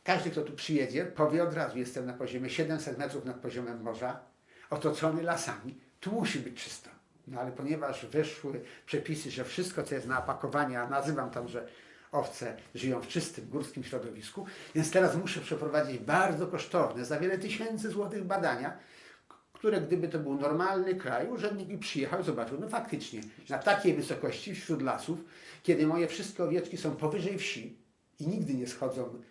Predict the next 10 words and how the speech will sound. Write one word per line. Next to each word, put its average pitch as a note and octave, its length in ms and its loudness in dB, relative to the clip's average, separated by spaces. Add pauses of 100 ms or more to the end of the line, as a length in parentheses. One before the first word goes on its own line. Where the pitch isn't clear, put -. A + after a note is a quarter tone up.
(100)
e, B2+ 160 -2
poniżej B2+ 460 0
wsi, - 340 -8 (260)
kiedy D#3 240 2
wszystkie F3 400 -2
pyły, D#3+ 600 4 (560)
gazy D3+ 360 6
i D#3 60 2
tak C#3 220 0
dalej D3 360 4